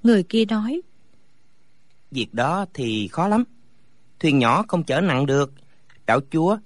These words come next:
Speaker 2: đã có nghiêm lệnh chỉ đón một mình Thạch Ban chúa mà thôi. Chỉ thêm một người,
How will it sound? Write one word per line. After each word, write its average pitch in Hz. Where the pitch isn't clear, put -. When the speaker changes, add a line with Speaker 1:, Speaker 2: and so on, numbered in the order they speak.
Speaker 2:
đã 117
có 220
nghiêm 165
lệnh 117
chỉ 127
đón 170
một 139
mình 135
Thạch 123
Ban 156
chúa 185
mà 185
thôi. 156
Chỉ 151
thêm 151
một 120
người, 120